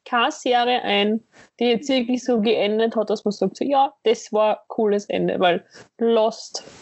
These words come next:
Game of Thrones, Dexter,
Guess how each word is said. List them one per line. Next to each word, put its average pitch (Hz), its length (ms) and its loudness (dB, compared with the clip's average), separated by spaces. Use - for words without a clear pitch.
Game 330 240 4
of 320 180 -2
Thrones, 180 600 -2
Dexter, 226 960 0